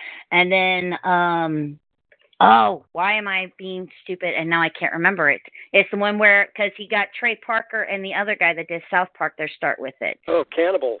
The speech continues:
Speaker 2: the musical.
Speaker 1: Cannibal. Cannibal, the musical. I mean, come on. <laughs> The sun
Speaker 2: Yeah,
Speaker 1: is as warm
Speaker 2: Poultry-
Speaker 1: as a baked potato. <laughs>
Speaker 2: When, uh, when I interviewed Lloyd, he was working on the sound mix for Poultrygeist, and as we were talking,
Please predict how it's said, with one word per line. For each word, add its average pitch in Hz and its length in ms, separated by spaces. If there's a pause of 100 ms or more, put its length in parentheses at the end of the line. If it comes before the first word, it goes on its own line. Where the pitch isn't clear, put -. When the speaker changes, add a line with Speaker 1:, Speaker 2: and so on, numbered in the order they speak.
(100)
Speaker 2:
the - 60
musical. - 320
Speaker 1:
Cannibal. 285 400 (560)
Cannibal, 220 380
the 254 80
musical. 247 580 (260)
I 190 60
mean, 208 180
come 233 160
on. 160 360 (360)
<laughs> 220 280 (320)
The 202 80 (100)
sun 233 180
Speaker 2:
Yeah, 240 80
Speaker 1:
is 208 60
as 240 60 (140)
warm - 0 (200)
Speaker 2:
Poultry- 226 60
Speaker 1:
as 196 120
a 214 40 (100)
baked 233 240
potato. 240 600 (280)
<laughs> - 760 (880)
Speaker 2:
When, 160 320
uh, 143 200
when 190 120
I 185 100
interviewed 180 420
Lloyd, 135 320
he - 60
was 139 140 (240)
working 170 260
on 139 140
the 131 80 (100)
sound 185 340
mix 123 300
for 131 80
Poultrygeist, 135 920
and 123 220
as 127 160
we 156 80
were 135 140
talking, 143 500